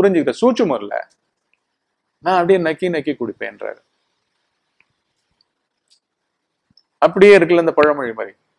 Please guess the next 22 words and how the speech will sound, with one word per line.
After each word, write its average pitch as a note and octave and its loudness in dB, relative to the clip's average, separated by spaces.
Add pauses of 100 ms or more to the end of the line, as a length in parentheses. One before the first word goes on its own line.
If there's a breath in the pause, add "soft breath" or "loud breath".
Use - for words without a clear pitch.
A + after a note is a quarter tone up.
(120)
"ஆறு D#3+ 4
பெரு-, D3+ 2
பெருக்கெடுத்து D#3+ 2
ஓடினாலும் C#3 -2
நாய் C3+ -2
நக்கி D3 -4
தான் F#3 0
குடிக்குன்ற A#2 -14 (140)
மாதிரி." - -20 (420)
இது F#3+ 6
எது G#3+ 8
சொல்றோம்? D#3+ 0
புத்தி A3+ 2
வந்து D#3+ -2 (340)
division, E3+ -2 (540)
always G3 -4
it E3 -10
divides D3+ -2
and A#2 -8
rules. A#2+ -4 (1040)
Ruling B3+ 2
whom? G#3 4